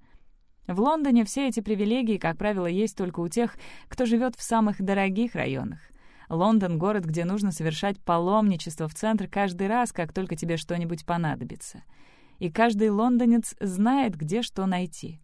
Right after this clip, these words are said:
Нью-йоркцы же не имеют ни малейшего представления о городе за пределами своего района.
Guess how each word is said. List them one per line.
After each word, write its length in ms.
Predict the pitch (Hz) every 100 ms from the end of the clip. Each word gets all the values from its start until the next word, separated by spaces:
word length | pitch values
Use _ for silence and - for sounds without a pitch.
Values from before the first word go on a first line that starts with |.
| - - - -
Нью-йоркцы 720 | 180 185 180 208 254 - -
же 140 | 151 156
не 200 | 160 170
имеют 360 | 196 240 220
ни 140 | 208 240
малейшего 720 | 240 254 262 269 208 160 156
представления 720 | 170 175 - 196 240 220 170
о 40 |
городе 360 | 165 226 226 175
за 140 | 165
пределами 560 | 165 185 165 233 247 165
своего 380 | 156 165 165 202
района. 500 | 208 220 233 170